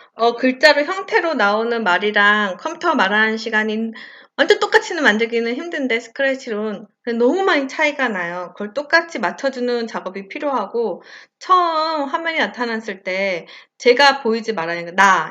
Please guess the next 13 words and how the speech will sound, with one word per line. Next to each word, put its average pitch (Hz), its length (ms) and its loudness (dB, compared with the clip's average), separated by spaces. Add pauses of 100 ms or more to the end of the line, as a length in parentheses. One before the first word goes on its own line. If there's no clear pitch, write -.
그러니까 185 120 -12
저희 247 200 2
아들이 226 320 2
보이면 233 320 -2
안 160 140 -8
되는데 170 400 -6
화면에 320 380 -4
나타나는 226 600 -2
거죠. 160 560 -8 (400)
그래서 214 680 2
이때 202 220 -12
어떻게 165 260 -10
되냐면 175 540 0